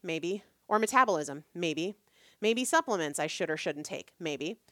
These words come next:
I love essential oils and include them as much as possible. Just not what sure to do."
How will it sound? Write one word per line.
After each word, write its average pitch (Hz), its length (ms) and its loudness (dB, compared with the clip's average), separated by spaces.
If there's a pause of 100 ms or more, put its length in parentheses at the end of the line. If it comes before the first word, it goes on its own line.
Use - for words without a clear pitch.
(320)
I 220 80 4
love 247 200 8
essential 233 340 2
oils 285 380 6
and 208 160 2
include 202 260 2
them 196 120 2
as 190 100 0
much 180 160 -2
as - 80 -10
possible. 247 640 4 (720)
Just - 160 0
not 202 160 6
what 190 100 2
sure 190 140 2
to 170 80 -6
do." 90 200 -8